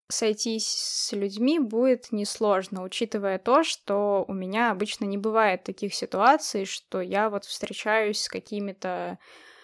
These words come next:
абсолютно незнакомыми мне людьми ранее. То есть вот как было, например, в ситуации с тобой, мы какое-то время там переписывались, и в целом я, ну, хоть какое-то представление имела, э, что ты за человек.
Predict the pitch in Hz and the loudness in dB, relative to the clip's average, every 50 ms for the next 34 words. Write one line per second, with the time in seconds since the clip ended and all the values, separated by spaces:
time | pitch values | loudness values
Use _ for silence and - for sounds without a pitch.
0 | - - - - - - _ _ _ _ - 240 233 - - 254 233 240 269 269 | -20 -20 -20 -20 -20 -20 _ _ _ _ 2 4 4 4 4 6 8 8 8 6
1 | 262 240 220 214 208 202 190 208 214 214 214 - 233 226 214 208 196 196 196 190 | 6 6 4 4 2 2 2 2 2 2 6 6 6 6 6 4 2 0 -2 -4
2 | 190 190 196 196 202 202 196 190 190 185 196 196 185 185 190 202 196 190 190 185 | -4 -4 -2 0 0 0 2 0 0 0 0 -2 -2 -4 -4 -4 -2 -2 0 2
3 | 185 185 233 302 349 330 277 226 202 185 - - 202 196 190 - - 202 - - | 4 6 6 6 6 6 4 2 0 -4 0 2 2 2 2 0 -4 -6 -2 -2
4 | 202 196 196 190 202 196 190 190 190 190 - 202 196 190 196 - - - 208 - | -2 -2 -2 -2 -2 -2 -2 -2 -4 -6 -4 -4 -4 -4 -4 -4 -8 -8 -2 0
5 | 196 202 202 - - 202 - - - 196 208 254 330 381 320 240 233 262 - - | 0 0 0 0 -4 -6 -8 -6 -6 2 6 8 8 8 8 6 4 2 -2 -4
6 | - - 226 233 233 220 214 - 202 - 190 196 208 202 185 180 - 180 180 - | 0 2 4 6 6 4 2 -2 -2 0 0 0 0 0 -4 -6 -8 -10 -8 -10
7 | - - 185 - - 277 359 349 - - 294 269 262 240 240 226 - 185 - - | -8 -8 -8 -4 0 2 2 2 0 -4 -2 0 0 0 0 0 -2 -8 -8 -6
8 | - 220 220 220 220 202 190 190 185 185 190 190 190 185 180 196 220 214 - 220 | -2 0 2 2 2 2 0 -2 -2 -2 0 0 0 0 0 0 -2 0 2 0
9 | 214 214 - - 202 - - 233 226 220 202 - 185 - - 196 - - - 196 | 0 0 -2 -8 -10 0 2 4 4 4 2 0 -4 -8 -8 -8 -8 -6 -6 -6
10 | 180 190 208 240 254 254 254 240 220 208 190 - 196 196 202 214 214 202 190 180 | -2 0 0 2 2 2 2 2 2 0 -2 -4 -4 -4 -2 0 0 0 0 0
11 | 180 180 180 175 175 175 170 - - - 180 - - - - _ 208 202 190 190 | 0 0 0 0 -2 -4 -6 -6 -6 -6 -6 -6 -6 -10 -6 _ 0 0 2 0
12 | - 180 185 208 208 - - 226 220 196 202 233 285 403 | -2 -4 -4 -2 -2 0 4 4 4 6 6 6 4 4